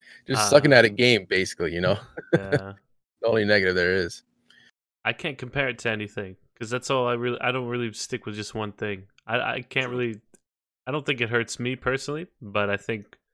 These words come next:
Speaker 2: I think if a streamer was to do a game for a really long time and then do the switch
Speaker 1: Mm-hmm.
Speaker 2: over to something else or do the switch to do a bunch of different games, that's gonna hurt the streamer. But if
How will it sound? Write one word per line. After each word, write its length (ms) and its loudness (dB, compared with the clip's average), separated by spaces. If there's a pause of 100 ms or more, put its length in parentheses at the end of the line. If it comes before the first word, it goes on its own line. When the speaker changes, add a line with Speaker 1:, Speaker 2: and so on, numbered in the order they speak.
(640)
Speaker 2:
I 80 -4
think 200 -2
if 120 0
a 40 -6
streamer 400 -2
was 220 -2
to 60 -14
do 180 -2
a 40 -4
game 240 -2
for 160 -8
a 40 -4
really 180 -2
long 280 -6
time 360 -6
and 120 -6
then 100 -4
do 120 -6
the 100 -8
switch 260 -6
Speaker 1:
Mm-hmm. 100 -2
Speaker 2:
over 120 -4
to 80 -6
something 400 -8
else 320 -6
or 120 -6
do 280 -8
the 80 -10
switch 480 -10
to 260 -6 (460)
do 80 0
a 20 -4
bunch 220 -4
of 80 -12
different 260 -8
games, 260 -4
that's 220 -4
gonna 240 -8
hurt 220 -8
the 80 -16
streamer. 520 -14
But 140 -4
if 300 -8